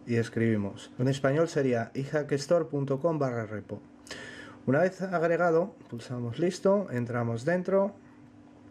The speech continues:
bajamos hasta donde pone hasta la S y tenemos que instalar Siri para cinco punto uno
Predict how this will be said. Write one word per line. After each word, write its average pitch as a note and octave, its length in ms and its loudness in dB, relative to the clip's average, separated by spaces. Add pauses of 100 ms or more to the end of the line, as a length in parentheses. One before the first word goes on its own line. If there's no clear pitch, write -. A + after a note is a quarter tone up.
(520)
bajamos A#2+ 480 -4
hasta A#2+ 180 -4
donde A#2+ 160 2
pone A#2 380 -2 (1300)
hasta - 240 -12
la A#2 200 0
S E3+ 420 0 (1080)
y D#3+ 300 2 (640)
tenemos D3 380 2
que D#3+ 80 0
instalar D#3 520 0
Siri F3+ 540 0 (460)
para A#2+ 420 0 (1300)
cinco D3+ 480 0
punto C#3 340 2
uno F3 480 0